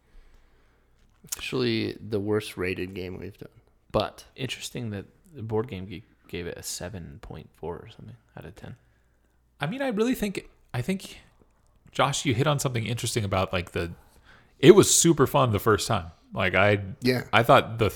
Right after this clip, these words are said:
Speaker 3: when we played it that day, the very first time,
Speaker 2: Uh-huh.
Speaker 3: it was really fun to go through and, and, like, play out this storyline. We had
Speaker 2: Yeah.
Speaker 3: no idea how it was gonna work.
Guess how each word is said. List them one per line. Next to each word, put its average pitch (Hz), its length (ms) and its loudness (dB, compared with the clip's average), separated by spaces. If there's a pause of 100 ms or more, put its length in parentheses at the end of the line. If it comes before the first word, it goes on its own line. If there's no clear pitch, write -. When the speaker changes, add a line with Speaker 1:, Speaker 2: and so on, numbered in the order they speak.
Speaker 3:
when 98 280 -6
we 107 120 2
played 113 300 0
it 117 60 -8
that 117 180 -2
day, 123 100 0
the 101 100 -2
very 87 300 -2
first 107 300 -4
time, 110 260 -2
Speaker 2:
Uh-huh. 98 300 -6 (280)
Speaker 3:
it 113 80 0
was 82 200 -2
really 101 340 4
fun 98 280 0
to 90 80 -2
go 87 200 0
through 85 400 -2 (120)
and, 80 420 -4 (280)
and, 76 440 -6
like, - 260 -4
play 87 380 -4
out 85 220 -2
this - 220 -4
storyline. 107 540 0
We 87 120 0
had 110 100 4
Speaker 2:
Yeah. 98 100 0
Speaker 3:
no 95 160 2
idea 98 300 4
how 95 160 2
it - 40 -2
was 80 120 -6
gonna 85 180 -6
work. 85 480 -2